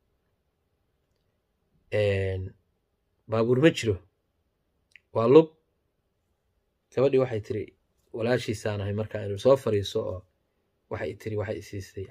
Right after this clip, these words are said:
casha i siisay. Waxay tiri, "Walaal iska seexo. Een, bal berri subax aad tagtide."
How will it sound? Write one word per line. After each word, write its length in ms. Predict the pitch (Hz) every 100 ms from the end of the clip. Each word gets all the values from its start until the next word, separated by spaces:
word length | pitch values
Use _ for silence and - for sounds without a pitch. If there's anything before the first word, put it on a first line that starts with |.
| -
casha 240 | 113 -
i 80 | 95
siisay. 400 | - 90 - - _ _ _ _ _ _ _ _ _ _
Waxay 140 | 107 104
tiri, 120 | 120
"Walaal 180 | 117 107
iska 180 | - 123
seexo. 680 | 131 120 170 165 127 101 - _ _ _ _ _ _ _ _ _ _ _
Een, 420 | 110 107 101 98 98 - _ _ _ _ _ _ _ _ _ _ _ _ _ _ _ _ _ -
bal 80 | 120
berri 260 | 127 180
subax 320 | 196 113 107 - - _ _ _ _ _ _ _ _ _ _ _ _ _ _ _
aad 140 | 107 104
tagtide." 420 | 120 - - 87